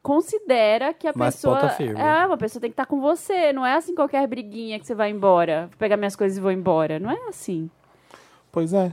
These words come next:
Speaker 3: ele tá desrespeitando total o
Speaker 2: Pra
Speaker 3: casamento
Speaker 2: mim, ele
Speaker 3: que
Speaker 2: tá
Speaker 3: vocês têm, né?
Speaker 2: Ele tá fazendo
Speaker 3: Não
Speaker 2: chantagem,
Speaker 3: entendendo.
Speaker 2: pra mim tá fazendo chantagem emocional, gaslighting, pra depois poder você falar, "Ai, não, não era bem, não era,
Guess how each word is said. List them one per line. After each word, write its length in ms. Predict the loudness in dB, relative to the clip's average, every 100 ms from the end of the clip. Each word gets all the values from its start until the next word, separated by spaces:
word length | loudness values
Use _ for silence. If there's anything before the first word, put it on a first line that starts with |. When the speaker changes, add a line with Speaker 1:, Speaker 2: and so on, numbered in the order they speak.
| 2
Speaker 3:
ele 140 | 2
tá 280 | 2 2 2
desrespeitando 640 | 0 -4 -2 -2 -2 -2
total 360 | -2 -2 0 -2
o 40 |
Speaker 2:
Pra 100 | 0
Speaker 3:
casamento 380 | 2 2 4 2
Speaker 2:
mim, 60 |
ele 140 | 2 2
Speaker 3:
que 40 |
Speaker 2:
tá 60 | 2
Speaker 3:
vocês 280 | 2 0 -2
têm, 260 | -4 -6
né? 440 | -4 -4 -4 -6 -10
Speaker 2:
Ele 120 | -8 -2
tá 140 | 0
fazendo 280 | 2 0 0
Speaker 3:
Não 60 |
Speaker 2:
chantagem, 460 | 0 0 2 2 2 2 0
Speaker 3:
entendendo. 40 |
Speaker 2:
pra 80 | -2
mim 80 | -4
tá 100 | -4
fazendo 180 | -6
chantagem 440 | -4 -6 -2 -2 -4
emocional, 360 | -6 -4 -2
gaslighting, 600 | 0 -2 -2 -2 -4 -6
pra 100 | -6
depois 320 | -6 -4 -2 -2
poder 440 | -2 0 0 -2 -6 -20 -14
você 120 | -8
falar, 220 | -2 2
"Ai, 80 | 4
não, 240 | 4 4 4
não 100 | 4
era 140 | 4
bem, 200 | 2 0
não 120 | 0
era, 120 | -2